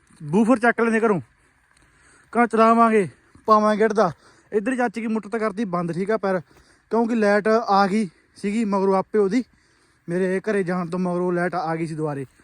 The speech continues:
ਤੇ ਉਹਦੇ ਕਾਰਨ ਇਹ ਲੱਗ ਗਿਆ ਆਪਣਾ, ਇਹ ਲੱਗ ਚੁੱਕਿਆ, ਮਨ ਚੱਲ ਢਾਈ ਕਿੱਲੇ ਲੱਗ ਗਏ।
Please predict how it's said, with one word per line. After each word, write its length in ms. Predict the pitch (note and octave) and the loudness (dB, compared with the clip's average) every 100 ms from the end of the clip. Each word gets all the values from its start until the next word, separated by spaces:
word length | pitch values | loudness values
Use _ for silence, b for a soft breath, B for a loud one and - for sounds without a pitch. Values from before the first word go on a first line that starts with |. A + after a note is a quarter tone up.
| B B B B _ - _ _ _ - D#3+ | B B B B _ -20 _ _ _ -12 -4
ਤੇ 120 | D#3+ | 0
ਉਹਦੇ 240 | G3 A3 | 2 2
ਕਾਰਨ 380 | G#3 G#3 G#3 A3+ F#3 B B B B B B B B | 4 2 4 2 -2 B B B B B B B B
ਇਹ 140 | G#3 A3+ | 2 4
ਲੱਗ 200 | F3+ C3+ | -2 -4
ਗਿਆ 120 | C#3+ | -6
ਆਪਣਾ, 240 | A#2 C#3 - b b | -4 -8 -8 b b
ਇਹ 80 | F#3 | 0
ਲੱਗ 140 | F3 | 0
ਚੁੱਕਿਆ, 320 | D#3 D#3+ D3+ E3+ | -2 -6 -4 -4
ਮਨ 160 | D#3+ | -4
ਚੱਲ 400 | D3+ D#3+ D#3 D3+ C#3 b b b b b b _ - | -2 -2 -2 -4 -8 b b b b b b _ 0
ਢਾਈ 160 | G3+ | 2
ਕਿੱਲੇ 160 | E3+ E3+ | 2 -2
ਲੱਗ 180 | D3 B2+ | -4 -2
ਗਏ। 160 | F3 | -2